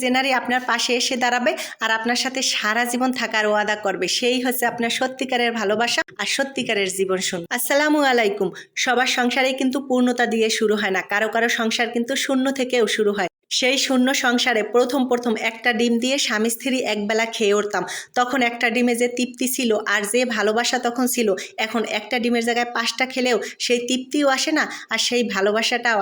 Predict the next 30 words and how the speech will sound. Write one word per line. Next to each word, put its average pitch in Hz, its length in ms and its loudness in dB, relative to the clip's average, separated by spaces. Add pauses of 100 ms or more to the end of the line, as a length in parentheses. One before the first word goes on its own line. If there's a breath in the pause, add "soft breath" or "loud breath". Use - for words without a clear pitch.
আসে 196 200 -2
না 190 140 0
যে 196 140 0
জামাই 208 260 0 (100)
একটার 233 280 -2
জায়গায় 240 280 0
পাঁচটা 269 340 -2
ডিম 269 200 0
খাওয়াইছে, 285 360 0
তাই 226 200 0
পাঁচ 233 140 2 (100)
গুণ 214 120 0 (120)
ভালোবাসি। 196 420 0 (200)
কেমন 294 200 2 (100)
যেন 262 120 2 (140)
আজকাল 208 300 -2 (100)
হঠাৎ 240 280 0 (120)
করে 220 140 4 (140)
দুনিয়া 254 340 2
থেকে 254 180 -2 (140)
ভালোবাসা 226 480 0
আর 208 140 -2
স্বাদ, 185 200 -2 (180)
এই 233 140 2
দুইটা 247 240 0 (100)
জিনিসই 254 360 0 (100)
কোথায় 240 360 0
যেন 220 100 0 (120)
হারিয়ে 202 360 0
যাচ্ছে। 180 320 -2